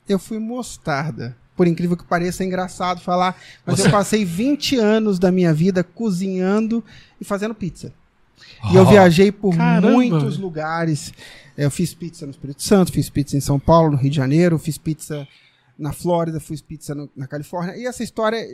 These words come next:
Speaker 1: realmente, eu não conto, é um, uma particularidade, eu tô contando aqui a
Speaker 3: Sim.
Speaker 1: primeira vez
Speaker 2: Tá.
Speaker 1: pra vocês.
Speaker 2: Tá, só um parênteses, você nasceu aonde, primeiro?
Speaker 1: Outra,
Speaker 2: Ah,
Speaker 1: outra
Speaker 2: ah, então,
Speaker 1: questão
Speaker 2: então vai lá.
Speaker 1: interessante, outra
Speaker 2: <laughs>
Speaker 1: questão
Speaker 2: Não,
Speaker 1: interessante.
Speaker 2: não, então pode continuar a sua
Speaker 1: Outra,
Speaker 2: história
Speaker 1: outra
Speaker 2: aí.
Speaker 1: questão interessante.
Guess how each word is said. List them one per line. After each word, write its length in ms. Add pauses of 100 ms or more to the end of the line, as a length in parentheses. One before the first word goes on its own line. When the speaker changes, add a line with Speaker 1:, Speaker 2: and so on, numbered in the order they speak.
Speaker 1:
realmente, 400
eu 60
não 120
conto, 440
é 60
um, 80 (180)
uma 140
particularidade, 680
eu 40
tô 100
contando 300
aqui 120
a 60
Speaker 3:
Sim. 100
Speaker 1:
primeira 260
vez 160
Speaker 2:
Tá. 60
Speaker 1:
pra 100
vocês. 320
Speaker 2:
Tá, 140
só 220
um 40
parênteses, 340
você 60
nasceu 300
aonde, 400 (220)
primeiro? 260 (1000)
Speaker 1:
Outra, 460
Speaker 2:
Ah, 40
Speaker 1:
outra 340
Speaker 2:
ah, 60
então, 160
Speaker 1:
questão 340
Speaker 2:
então 120
vai 180
lá. 80 (120)
Speaker 1:
interessante, 460
outra 240
Speaker 2:
<laughs> 20
Speaker 1:
questão 400
Speaker 2:
Não, 80
Speaker 1:
interessante. 280
Speaker 2:
não, 120
então 260
pode 280
continuar 320
a 20
sua 120
Speaker 1:
Outra, 140
Speaker 2:
história 460
Speaker 1:
outra 160
Speaker 2:
aí. 60
Speaker 1:
questão 300
interessante. 600